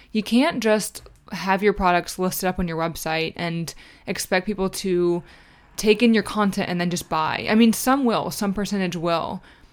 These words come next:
But if you're able to get people onto your email list, then you can do things like running internal promotions. You can push your courses a bit more. So we have our courses on sale fairly often for various holidays. And it's a good reminder to people that,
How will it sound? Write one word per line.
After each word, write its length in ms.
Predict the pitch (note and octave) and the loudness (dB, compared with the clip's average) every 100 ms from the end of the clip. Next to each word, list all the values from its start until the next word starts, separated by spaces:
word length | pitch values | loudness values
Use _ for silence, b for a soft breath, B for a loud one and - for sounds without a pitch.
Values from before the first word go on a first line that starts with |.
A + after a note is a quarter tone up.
| _ | _
But 100 | A3+ | 0
if 100 | G#3+ | 0
you're 120 | A#3 | 0
able 240 | - A3+ D4+ | 0 0 -2
to 280 | D4+ A#3+ G#3 | -2 -2 0
get 260 | G#3 G3 | -2 -4
people 440 | - G#3 G3+ F#3+ - | -6 -6 -2 -2 -2
onto 260 | F#3+ F#3+ F#3+ | -2 -2 -2
your 100 | - | -2
email 280 | F#3+ F#3 E3 | -2 0 -2
list, 380 | D#3+ D#3 - B B B - | -4 -6 -10 B B B -6
then 240 | F#3+ G#3+ C#4+ | 0 2 2
you 80 | |
can 160 | D4+ C#4+ | 0 2
do 120 | G#3+ | 2
things 260 | G#3 G3 F#3 | 0 -2 -2
like 100 | F3+ | -2
running 300 | F3 F#3+ F#3 | 0 0 0
internal 440 | F#3 F#3+ F3+ F3+ E3+ | 0 0 0 -2 -4
promotions. 1040 | - F3+ F#3+ G#3+ - G#3+ G#3 G#3 G3+ F#3 | -4 -2 0 0 -2 -4 -2 -2 -4 -6
You 180 | - F#3 | -4 -6
can 360 | F3+ G3 F3 F#3+ | -4 -6 -6 -8
push 280 | - G#3+ A3+ | -6 -4 -4
your 80 | |
courses 400 | G3+ G#3 G3 F3+ | -4 -4 -4 -4
a 60 | F#3 | -6
bit 160 | E3 - | -6 -4
more. 460 | G3 G3 G3 G3 B B B | -2 0 0 -4 B B B
So 140 | - | -4
we 340 | F#3+ A3 B3 - | 2 2 2 -2
have 280 | E3+ F#3+ F#3 | -2 -2 2
our 100 | F3+ | 0
courses 480 | - G3 F3+ F#3+ E3+ | 0 -4 -2 -4 -4
on 200 | D#3+ E3+ | -4 -6
sale 360 | - F#3 F3+ | -4 -2 0
fairly 340 | F#3 F#3 F3+ F3+ | -2 -2 -2 -2
often 500 | E3 E3+ - F3 F3 | -2 -2 -2 -4 -4
for 160 | - F3+ | -4 -4
various 400 | E3 D#3 - - | -4 -6 -8 -6
holidays. 720 | G3+ G3+ G3+ G3 G3 G#3 F#3+ B B B | -2 0 0 -2 -2 -4 -6 B B B
And 80 | A#3 | 2
it's 120 | A#3+ | 2
a 40 | |
good 160 | C#4+ G4 A4 | 2 2 4
reminder 500 | C4 F#3+ D4+ A3 D#3+ | 4 4 4 0 -2
to 140 | - | -4
people 480 | F#3 E3+ E3 F3+ F#3 | -4 -4 -4 -4 -2
that, 240 | F3 D#3+ | -4 -4